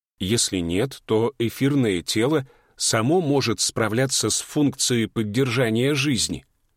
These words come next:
Учитель, помогите разобраться во всём». Здесь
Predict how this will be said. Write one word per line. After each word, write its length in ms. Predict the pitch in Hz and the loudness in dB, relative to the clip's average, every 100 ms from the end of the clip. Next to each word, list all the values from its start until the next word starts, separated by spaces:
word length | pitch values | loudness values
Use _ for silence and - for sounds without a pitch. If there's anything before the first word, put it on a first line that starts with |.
| _ _ - | _ _ -2
Учитель, 600 | 131 - 135 - 80 - _ _ _ _ | -2 0 -2 -2 -6 -8 _ _ _ _
помогите 600 | - 120 123 123 160 - | 0 0 0 0 -2 0
разобраться 680 | 107 104 117 117 117 - - | 0 2 0 2 0 0 -2
во 140 | 95 110 | 0 -2
всём». 400 | - 139 80 - _ _ _ _ _ _ _ - | 0 0 -2 -6 _ _ _ _ _ _ _ -6
Здесь 500 | 95 101 170 170 | -4 0 0 0